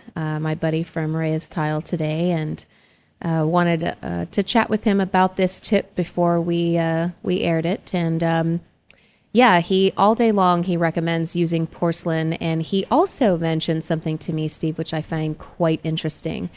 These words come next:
He said that there is porcelain that is now, um, being made that it looks like stone. And I know that they have quartz countertops out there, right, the, the man-made stuff, but they're using porcelain now,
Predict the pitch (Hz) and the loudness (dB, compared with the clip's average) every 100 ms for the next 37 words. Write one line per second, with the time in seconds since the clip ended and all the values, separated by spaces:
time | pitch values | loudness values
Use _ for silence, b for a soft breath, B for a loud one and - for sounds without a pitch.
0 | B B B B 214 - - 214 240 233 | B B B B 0 2 4 4 4 0
1 | 214 185 180 180 180 175 170 165 - - | 0 2 2 2 2 2 2 2 -2 -4
2 | - 214 254 262 - 170 160 160 190 B | -2 2 2 2 0 0 0 -2 -4 B
3 | B B - 180 180 175 190 180 180 190 | B B 0 2 2 0 0 0 0 2
4 | 190 175 170 - - 170 165 160 156 175 | 2 2 2 0 -2 -2 -2 -4 -2 -2
5 | 175 170 165 165 165 165 - 185 170 165 | 0 -2 -2 -2 -2 -2 -6 -2 0 0
6 | 170 165 - 170 160 - - - 185 175 | -2 -4 -4 -4 -4 -4 -4 -2 0 0
7 | 165 175 165 _ _ _ _ _ _ _ | -2 -6 -10 _ _ _ _ _ _ _
8 | _ 208 185 180 202 226 226 208 190 190 | _ 0 2 2 4 2 2 0 2 2
9 | 170 - - 190 180 - - - 254 320 | 0 -4 0 0 2 0 -4 -2 0 0
10 | 220 185 156 - 165 156 - 156 160 165 | -2 -4 -4 -4 -4 -4 -4 -4 -2 -2
11 | 165 - 160 160 165 165 165 165 175 185 | -4 -4 -6 -4 -4 -2 -2 -2 -2 -2
12 | - 160 160 - B B B B - 196 | 0 0 -2 -10 B B B B -6 -2
13 | 190 185 180 190 247 240 196 - - 226 | 0 0 0 0 2 2 0 -2 -4 2
14 | 269 - 170 160 156 156 151 - | 2 2 0 0 -2 -4 -6 -6